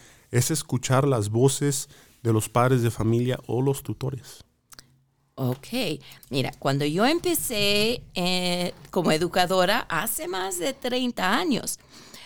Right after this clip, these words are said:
Speaker 2: los maestros a veces hacían visitas a, a, a los domicilios, a las casas, ¿verdad? Entonces, pero esto es igual,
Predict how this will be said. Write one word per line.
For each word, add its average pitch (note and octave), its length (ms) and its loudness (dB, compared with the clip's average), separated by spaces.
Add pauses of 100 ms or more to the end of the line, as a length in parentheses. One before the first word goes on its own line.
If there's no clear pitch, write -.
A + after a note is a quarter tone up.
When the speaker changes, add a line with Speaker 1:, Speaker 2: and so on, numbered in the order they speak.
(140)
Speaker 2:
los A#3 260 4
maestros C#4 540 2
a D4 120 0
veces G#3+ 540 -2 (600)
hacían D#3+ 640 -2
visitas - 720 -4
a, D#3 220 -2 (120)
a, D#3 480 -6
a E3 60 -6
los D3 240 -6
domicilios, A#3 680 -2
a - 60 -2
las D3 220 -4
casas, - 500 -2
¿verdad? G#3 380 -4 (1120)
Entonces, A3+ 680 2
pero A3 280 4
esto D#4 380 0
es B3 380 2
igual, G#3 540 2